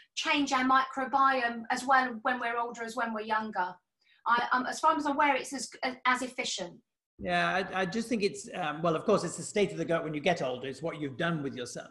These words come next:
Speaker 2: you know.
Speaker 1: It might be the actual gut organ itself as opposed to the micro-, microbial population. It could be the gut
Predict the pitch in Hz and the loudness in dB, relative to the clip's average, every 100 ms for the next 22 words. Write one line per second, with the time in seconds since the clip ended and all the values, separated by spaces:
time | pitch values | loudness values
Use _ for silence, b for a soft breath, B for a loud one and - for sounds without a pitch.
0 | 175 139 123 - - 320 427 392 330 311 | -12 -10 -10 -8 2 6 6 6 4 4
1 | - 320 - 311 233 294 - 214 _ - | 2 2 0 -2 2 4 2 -4 _ 0
2 | 269 269 262 254 - 339 330 277 269 262 | 2 2 0 -2 0 4 4 4 -2 -2
3 | 294 262 - 254 247 247 - 254 247 - | 0 0 -2 0 2 2 -2 -2 0 2
4 | 247 226 240 - - 247 226 220 214 - | 0 0 -6 -4 -4 -4 -6 -6 -10 -8
5 | 302 220 254 226 b b - 240 262 | -6 -4 -6 -8 b b -10 -2 4